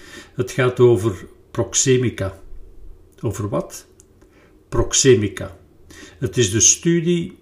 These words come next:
van de aangeboren neiging van mensen om een zekere ruimte rondom zich privé te houden, een soort van lichamelijk territorium.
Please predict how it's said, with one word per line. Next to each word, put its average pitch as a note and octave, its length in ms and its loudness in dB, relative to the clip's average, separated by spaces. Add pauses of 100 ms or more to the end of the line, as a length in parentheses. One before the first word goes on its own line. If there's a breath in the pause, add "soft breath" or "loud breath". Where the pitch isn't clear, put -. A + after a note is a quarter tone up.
(100)
van - 280 -4
de A2+ 220 -2
aangeboren A#2 840 2
neiging B2 440 -2
van G2+ 180 -2
mensen C#3 500 -4 (360 loud breath)
om A#2 140 -2
een A2+ 60 0
zekere G#2 600 4
ruimte A#2+ 520 2
rondom G#2 540 0
zich - 440 -6
privé G#2 440 0
te A2 120 -2
houden, G2 480 -4 (460 loud breath)
een A#2 100 -2
soort C3 420 6
van A#2 340 -2
lichamelijk A2 840 -2
territorium. F#2+ 840 -2